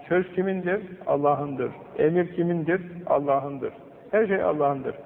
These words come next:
Biz ne yapıyoruz? Biz Allah'a itaat ediyoruz. Hepimiz Müslüman olarak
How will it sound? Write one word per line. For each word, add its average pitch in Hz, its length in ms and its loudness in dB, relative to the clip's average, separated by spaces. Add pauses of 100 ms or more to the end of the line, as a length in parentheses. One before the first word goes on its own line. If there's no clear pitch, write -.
(400)
Biz 190 160 4
ne 247 60 6
yapıyoruz? 254 460 0 (1040)
Biz 220 260 2 (260)
Allah'a 151 460 4
itaat 143 420 -6
ediyoruz. - 440 -12 (1300)
Hepimiz 175 360 2 (440)
Müslüman 190 340 2
olarak 170 300 2